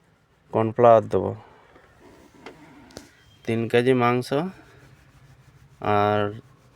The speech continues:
তিনশো গ্রাম, সাড়ে তিনশো গ্রামের মতো কর্নফ্লাওয়ার দিয়ে এটা ভালোভাবে মেখে মোটামুটি আধ ঘন্টা রেখে দেবো।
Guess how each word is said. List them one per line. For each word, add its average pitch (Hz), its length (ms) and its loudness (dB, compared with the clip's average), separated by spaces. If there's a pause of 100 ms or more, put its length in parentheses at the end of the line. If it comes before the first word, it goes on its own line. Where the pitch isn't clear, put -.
(380)
তিনশো 120 420 -4
গ্রাম, 123 200 0 (140)
সাড়ে 117 260 -2
তিনশো 117 340 -6
গ্রামের 120 380 -4
মতো 131 200 -8 (840)
কর্নফ্লাওয়ার 104 540 -4 (260)
দিয়ে 110 140 -6
এটা 113 120 -2 (100)
ভালোভাবে 117 420 -2 (100)
মেখে 120 260 -4 (1600)
মোটামুটি 113 560 -2 (240)
আধ 120 100 0 (120)
ঘন্টা 131 300 0 (1400)
রেখে 110 280 0
দেবো। 92 180 -2